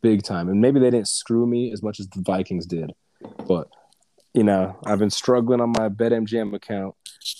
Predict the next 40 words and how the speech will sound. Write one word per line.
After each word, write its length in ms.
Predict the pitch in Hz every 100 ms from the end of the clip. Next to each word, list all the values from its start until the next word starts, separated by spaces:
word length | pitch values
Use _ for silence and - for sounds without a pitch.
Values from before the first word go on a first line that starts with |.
| _
I 120 | - 95
was 300 | 98 87 113
looking 260 | 104 107
at 180 | 107 101
the 80 | 98
different 340 | 98 107 117
games. 260 | 104 104 98
I 60 | 98
was 80 |
gonna 120 | 98 98
do 160 | 95
a 40 | 90
one-game 560 | 101 107 107 107 107
parlay, 480 | - 110 107 101 101
just 180 | 95 -
pick 180 | 113 -
some 120 | 107
different 240 | 104 101
stats 340 | - 104 101 -
and 80 |
stuff 160 | 101 101
to 120 | 101
happen. 400 | 101 98 104 98 98 _ _ _ _ _ -
And 100 | 87
I 80 |
just, 200 | 85 87
I 280 | 107 98 85
just 260 | 92 101 -
settled 320 | 120 113 107
on 800 | 110 101 101 104 - - - - _ _ _ _ -
the 320 | 98 92 87
Vikings 580 | 82 87 90 110 95 92
and 720 | 95 92 90 90 - - 98
the 460 | 98 95 95 92 92 - _
Lions 380 | 104 117 127 95
game. 300 | 85 80 85 _ _ _ _ _ _ _
And 120 | 110
I 60 | 98
said, 320 | 104 107 104
"Oh, 400 | 107 143 156 151